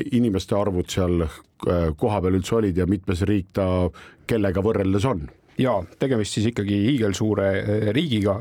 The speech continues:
Speaker 2: ja maailma mõistes kaheteistkümnendal, äh, kohal. Ja Araabia maid, kui hakata võrdlema, siis, äh, Alžeeria järel, äh, teine.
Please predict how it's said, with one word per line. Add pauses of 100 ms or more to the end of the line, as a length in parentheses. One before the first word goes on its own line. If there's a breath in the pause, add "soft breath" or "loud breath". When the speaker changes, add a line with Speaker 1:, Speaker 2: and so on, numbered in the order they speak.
Speaker 2:
ja
maailma
mõistes
kaheteistkümnendal, (120)
äh, (140)
kohal. (560 loud breath)
Ja
Araabia
maid,
kui
hakata
võrdlema,
siis,
äh,
Alžeeria
järel,
äh,
teine.